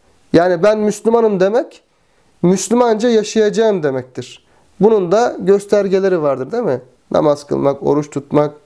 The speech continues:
zekat vermek, hacca gitmek, Allah'a inanmak, anne babaya iyilikte bulunmak. Bak bunlar Müslümanlığın getirileri.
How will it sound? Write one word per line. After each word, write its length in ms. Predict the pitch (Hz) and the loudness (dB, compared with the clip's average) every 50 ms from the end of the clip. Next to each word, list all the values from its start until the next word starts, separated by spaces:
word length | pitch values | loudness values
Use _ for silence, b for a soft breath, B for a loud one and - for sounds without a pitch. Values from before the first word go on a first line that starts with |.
| b b b b b b b | b b b b b b b
zekat 440 | - 147 143 135 - 156 156 156 131 | 0 0 0 2 2 0 0 0 0
vermek, 360 | 147 147 147 151 151 151 - | 0 2 2 0 0 0 -2
hacca 280 | 135 135 131 131 147 151 | -4 -4 -2 -2 -2 -2
gitmek, 420 | 147 151 151 - 156 156 156 - | -2 -6 -6 -4 -4 -4 -2 -2
Allah'a 320 | - 131 127 135 135 156 | -4 -2 -2 -2 -2 0
inanmak, 380 | 160 165 165 160 165 165 165 160 160 b b b b b b b b b | 0 0 0 0 0 -2 -4 -4 -6 b b b b b b b b b
anne 300 | - 147 151 165 160 156 | -2 0 2 2 2 2
babaya 260 | 147 156 151 151 160 156 | 2 2 2 2 0 0
iyilikte 400 | 156 156 156 151 - - 175 156 | 0 -2 -4 -4 -2 -2 -2 -2
bulunmak. 360 | 156 160 160 160 151 151 165 | -2 -2 -2 -2 -2 -2 -4
Bak 180 | 160 156 - | -4 -4 -6
bunlar 260 | - 156 165 202 214 208 | -4 -2 0 0 0 0
Müslümanlığın 680 | 190 165 - - - 170 170 160 165 170 180 180 175 | -2 -6 -8 -6 -2 0 0 0 0 0 -2 -2 0
getirileri. 520 | 160 147 - - 127 120 120 117 113 110 | -2 -4 -4 -6 -10 -8 -6 -6 -6 -6